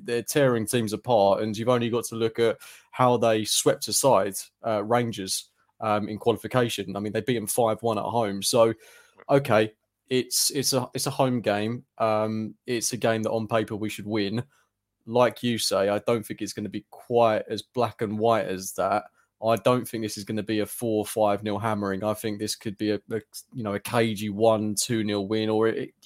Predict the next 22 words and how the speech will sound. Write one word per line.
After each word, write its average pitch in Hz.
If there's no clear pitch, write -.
could -
be, 127
could 135
even 117
be 120
a 110
draw. 131
I 110
really 127
hope 117
that's 113
not 110
the 107
case, 139
but 107
this 147
is, 113
this -
is 127
a 110
tough -
game. 113